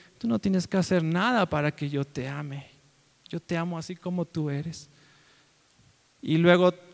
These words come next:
luchamos también con lo mismo, porque yo sé que Dios les ha dado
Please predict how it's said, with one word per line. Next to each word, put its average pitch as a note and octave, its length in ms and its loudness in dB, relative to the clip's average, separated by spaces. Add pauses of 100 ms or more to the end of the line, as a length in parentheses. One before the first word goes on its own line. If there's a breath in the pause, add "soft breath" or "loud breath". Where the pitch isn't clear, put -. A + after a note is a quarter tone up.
(460)
luchamos G3+ 460 2
también F#3 300 0
con F3+ 160 0
lo E3 80 4
mismo, F3+ 360 4
porque F#3 380 4
yo A#3 140 6
sé B3+ 160 2
que A3 220 4
Dios A3 480 4
les F#3 240 -4
ha F#3+ 100 -2
dado G3 420 0